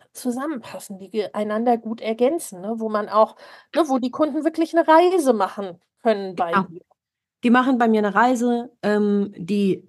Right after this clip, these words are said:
Speaker 2: ich immer wieder erweitern kann, wenn ich möchte,
Speaker 1: Mhm.
Speaker 2: die, ähm, gar kein Ende haben muss und auch nicht zwangsläufig einen ganz bestimmten Anfang. Und es sind vor allem auch Produkte, hinter denen ich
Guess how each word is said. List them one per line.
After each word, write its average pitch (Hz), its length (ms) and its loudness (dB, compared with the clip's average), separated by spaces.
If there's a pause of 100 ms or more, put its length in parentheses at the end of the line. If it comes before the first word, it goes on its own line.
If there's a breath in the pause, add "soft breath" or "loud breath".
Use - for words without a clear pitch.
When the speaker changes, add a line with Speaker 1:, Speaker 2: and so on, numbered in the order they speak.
Speaker 2:
ich - 360 -8
immer 254 460 4
wieder 214 320 0
erweitern 196 600 -2
kann, 208 340 -2
wenn 196 120 0
ich 180 140 -6
möchte, 226 340 -2
Speaker 1:
Mhm. 294 200 -8 (600)
Speaker 2:
die, 190 380 -4
ähm, 107 420 -6
gar 226 160 0
kein 226 280 -2
Ende 226 520 0 (140)
haben 233 280 2
muss 240 340 2
und - 180 -8
auch 175 100 -8
nicht 226 220 -2
zwangsläufig 214 600 -2
einen 202 160 -2
ganz 196 240 -2
bestimmten 180 500 -6
Anfang. 254 560 -4 (1300 soft breath)
Und 294 600 8 (440)
es 240 240 4
sind 240 200 2
vor 226 220 0
allem 240 380 6
auch 233 360 4
Produkte, 202 540 0
hinter 196 380 2
denen 185 440 0
ich - 500 4